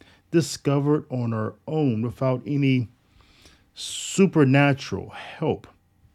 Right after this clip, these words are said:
On the contrary, the phrase, "I believe," or "we believe," allows us to imagine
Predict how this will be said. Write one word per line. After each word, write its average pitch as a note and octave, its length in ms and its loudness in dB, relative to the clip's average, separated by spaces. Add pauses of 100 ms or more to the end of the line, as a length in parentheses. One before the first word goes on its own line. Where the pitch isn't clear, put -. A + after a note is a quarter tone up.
(1080)
On C3+ 220 6
the B2 80 4
contrary, G#2+ 840 -6 (1080)
the D#3 100 2
phrase, A3+ 680 6 (560)
"I F3 580 6
believe," B2 920 0 (300)
or D#3 260 4
"we F3 680 4
believe," B2+ 920 0 (1700)
allows D4 380 4
us C#4+ 160 2
to G3 500 0 (140)
imagine C#3 800 4